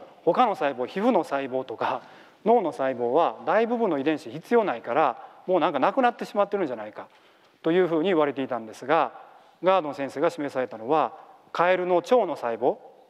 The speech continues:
からまた新しいオタマジャクシカエルができましたから、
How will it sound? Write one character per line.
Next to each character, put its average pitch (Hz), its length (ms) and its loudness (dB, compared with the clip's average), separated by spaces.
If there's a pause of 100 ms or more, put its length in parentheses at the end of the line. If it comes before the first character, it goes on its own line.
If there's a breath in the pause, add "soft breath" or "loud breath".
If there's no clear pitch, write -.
(100)
か 208 140 2
ら 165 140 2
ま 135 140 2
た 160 120 0
新 185 260 2
し - 80 -8
い 160 40 -2
オ 139 80 -2
タ 147 100 0
マ 139 80 -4
ジ 139 60 0
ャ 139 60 2
ク - 80 -8
シ 113 240 -12
カ 131 160 0
エ 139 60 2
ル 131 60 -6
が 131 100 0
で 139 80 0
き 135 80 -4
ま 127 100 -2
し - 80 -12
た 120 100 -10
か 120 100 -2
ら、 170 100 4